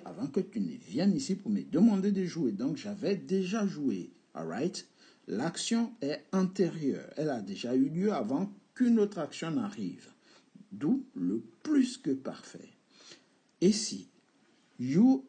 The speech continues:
had played, you had played, ça va donner tu avais joué. You had played. Tu avais joué. Je n'étais pas fait jouer maintenant ou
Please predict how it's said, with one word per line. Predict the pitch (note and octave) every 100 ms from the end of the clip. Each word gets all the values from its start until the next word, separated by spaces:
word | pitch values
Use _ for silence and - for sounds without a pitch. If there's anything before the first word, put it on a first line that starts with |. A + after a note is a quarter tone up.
| _ -
had | G#3+ - - - - - - _ _ -
played, | - - F#3 F3+ G2 - - F3 F3 G3 G#3 - _ -
you | D3+ F3+ - -
had | B2+ D#3 G#3 G#3+ A3 G#3
played, | - D#3 - - - E3+ G3+ G3+ - _ _ _
ça | -
va | C#2 C#2
donner | C#2+ D#2+ A#2+ F#3+ - - _ _
tu | - A3 A#3+ - _ -
avais | G#3 F3 G3+ A#3
joué. | F#3+ C#3+ B2+ E2+ - - _ _ _ _ -
You | D3+ E3+ -
had | E3 D#3 E3+ - -
played. | A2 - - - - _ _ -
Tu | - E3+ -
avais | G#3 G3+ G#3+
joué. | E3+ C3+ F2 D2
Je | B2
n'étais | D#3+ F#3+ - F3
pas | - - A2+ D3 - - _ _ _ _ _ _ _ _ -
fait | - F3+
jouer | C#3+ B2+ C3 - - _ _ -
maintenant | G#2 A#2 - - C3+ C3
ou | D#3+ C3+